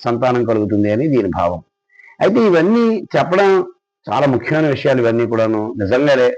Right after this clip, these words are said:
నిజాలే ఇవన్నీను, అబద్ధాలేం కాదు. కానీ ఇవి చెప్పేవాళ్ళు కూడా చాలా మంది ఏ విధమైన ధార్మిక కార్యాలు చేస్తున్నారు, అసలు కనీస ధార్మిక కార్యాలైనా చేస్తున్నారా అని ఒకసారి ఆలోచిస్తే లేదనే చెప్పాలి.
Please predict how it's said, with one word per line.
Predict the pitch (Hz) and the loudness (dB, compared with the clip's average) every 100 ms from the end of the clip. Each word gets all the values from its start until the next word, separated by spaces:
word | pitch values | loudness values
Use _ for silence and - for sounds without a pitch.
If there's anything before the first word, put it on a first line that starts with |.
| 113 | -2
నిజాలే | 107 117 147 143 | 0 2 2 2
ఇవన్నీను, | 120 117 113 113 - | 2 0 0 -4 -4
అబద్ధాలేం | 98 110 107 127 117 | -2 -2 -2 -2 -2
కాదు. | 113 104 110 _ _ _ _ _ - | -2 -2 -6 _ _ _ _ _ -6
కానీ | 180 | -4
ఇవి | 190 143 160 | -2 0 2
చెప్పేవాళ్ళు | 208 226 220 226 220 214 | 2 0 2 2 4 2
కూడా | 185 190 160 | 2 0 2
చాలా | 156 160 | 2 2
మంది | 156 143 151 131 120 120 _ _ _ _ _ - | 2 2 2 2 0 -2 _ _ _ _ _ -6
ఏ | 151 196 | -2 0
విధమైన | 190 175 180 143 | 2 2 2 2
ధార్మిక | 143 151 156 | 2 0 0
కార్యాలు | 143 139 139 | 0 2 0
చేస్తున్నారు, | 131 131 - 131 123 123 120 - - | 0 -2 -2 -2 0 -2 -4 -8 -12
అసలు | 131 175 | -4 -2
కనీస | 143 160 196 185 | 2 2 2 2
ధార్మిక | 160 156 160 | 0 0 0
కార్యాలైనా | 147 139 135 135 | 0 2 0 0
చేస్తున్నారా | 123 120 127 123 120 120 - | -2 -2 -2 0 0 0 -2
అని | |
ఒకసారి | 135 120 110 120 | -4 -2 0 2
ఆలోచిస్తే | 117 104 104 - 98 107 143 _ _ _ _ _ - | 0 0 -4 -2 0 0 -2 _ _ _ _ _ -4
లేదనే | 110 127 131 143 | 0 2 0 0
చెప్పాలి. | 113 - 92 87 | -2 -4 -10 -10